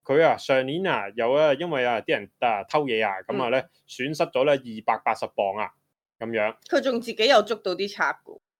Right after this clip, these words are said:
Speaker 2: 但係因為捉到，佢試過捉到啲賊，跟住之後捉住咗個賊，跟住警察嚟到，跟住係攞咗賊嘅資料，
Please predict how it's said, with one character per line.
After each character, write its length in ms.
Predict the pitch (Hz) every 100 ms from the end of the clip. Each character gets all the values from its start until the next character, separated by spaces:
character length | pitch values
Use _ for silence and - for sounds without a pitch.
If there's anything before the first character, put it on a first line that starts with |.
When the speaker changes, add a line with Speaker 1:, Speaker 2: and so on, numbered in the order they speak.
| _ _ _ _ _
Speaker 2:
但 100 | 214
係 100 | 262
因 80 | 247
為 100 | 311
捉 140 | 233 277
到， 140 | - 196
佢 120 | 214
試 260 | 220 226
過 100 | 208
捉 160 | 214 240
到 140 | 214
啲 160 | 202 214
賊， 220 | 240 180 180
跟 160 | 196
住 100 | 196
之 200 | 185 208
後 180 | 233 175 - - - _ _ _ -
捉 100 | 339
住 180 | - 214
咗 180 | 208
個 120 | 220 214
賊， 300 | 214 180 196
跟 140 | 247
住 80 | 202
警 240 | 196 160
察 220 | 180 262 147
嚟 200 | 139 139
到， 200 | 165 156
跟 200 | 156 208
住 80 | 196
係 180 | 180 165
攞 200 | 156 160
咗 140 | 170
賊 240 | 180 - 156
嘅 100 | 170
資 240 | 170 165
料， 140 | 160